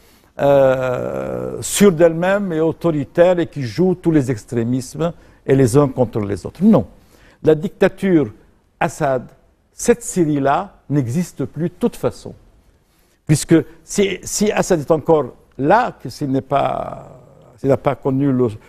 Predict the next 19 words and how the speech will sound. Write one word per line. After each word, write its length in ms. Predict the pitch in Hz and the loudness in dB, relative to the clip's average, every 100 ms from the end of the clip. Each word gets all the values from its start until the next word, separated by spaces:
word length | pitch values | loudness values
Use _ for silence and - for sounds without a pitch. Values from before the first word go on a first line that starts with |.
| - | -4
le 120 | 120 | -2
sort 280 | 117 - 135 | 0 0 0
de, 200 | 113 123 | 0 -4
de, 120 | 113 | -4
de, 120 | 117 123 | -6 -6
d'autres, 500 | 110 185 - 233 247 _ _ _ _ _ _ - | 0 0 0 -8 -10 _ _ _ _ _ _ 0
euh, 120 | 127 | 2
dans 180 | 110 127 | 2 2
la 140 | 127 | 2
région, 460 | 127 120 131 233 240 - _ _ | 2 0 0 0 -2 -10 _ _
c'est 220 | - - | -4 -2
que 400 | 151 151 143 139 - _ _ _ _ _ _ _ - | 0 2 4 4 -2 _ _ _ _ _ _ _ -2
l'Iran 360 | 131 147 160 160 | 4 6 4 2
est, 200 | 147 - | -4 -10
est, 340 | - 139 151 - | -6 -6 -6 -8
est 180 | 151 | -4
entré 280 | 139 135 143 | -2 0 2
en 180 | 127 127 | 4 2
jeu 340 | 104 127 131 | 2 0 0